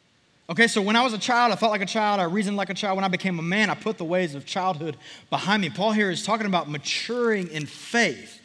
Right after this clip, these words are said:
that there's a difference between being a child in faith and being a mature adult in faith,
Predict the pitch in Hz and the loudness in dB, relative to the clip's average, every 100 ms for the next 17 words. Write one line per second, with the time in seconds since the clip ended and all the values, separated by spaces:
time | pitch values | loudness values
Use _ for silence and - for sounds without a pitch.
0 | - - - 156 190 165 156 226 233 190 | -20 -10 -2 2 2 2 2 2 0 -4
1 | 196 214 190 190 185 160 139 - - 180 | -4 -2 0 2 2 0 -2 -4 -4 -2
2 | 185 214 233 233 226 220 233 226 240 - | 0 2 2 0 -2 -2 0 0 0 -8
3 | - - 185 156 196 190 180 175 160 - | -16 -4 -2 0 0 2 2 0 -2 -2
4 | 214 185 170 120 185 220 220 - 160 - | -2 -2 -8 -2 2 2 0 -6 -8 -8
5 | - 127 90 - | -6 -6 -6 -14